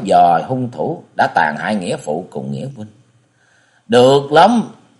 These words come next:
toàn bộ đệ tử viện thần võ sẽ theo ngươi đi vào chốn giang hồ để tùy ngươi điều động."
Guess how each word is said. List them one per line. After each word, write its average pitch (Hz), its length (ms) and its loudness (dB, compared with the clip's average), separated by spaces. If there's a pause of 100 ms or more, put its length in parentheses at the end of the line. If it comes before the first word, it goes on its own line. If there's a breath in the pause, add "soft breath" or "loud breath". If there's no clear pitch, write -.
(300)
toàn 127 380 4
bộ 139 200 6
đệ 147 320 4
tử 196 300 2
viện 131 280 -4
thần 101 380 -4
võ 185 180 2
sẽ 160 260 0
theo 131 200 0
ngươi 131 300 0
đi 127 320 -4
vào 82 360 -4
chốn 208 260 0
giang 123 220 0
hồ 78 380 -6
để 73 100 -6
tùy 73 320 -12
ngươi 110 260 -8
điều 73 280 -14
động." 82 280 -12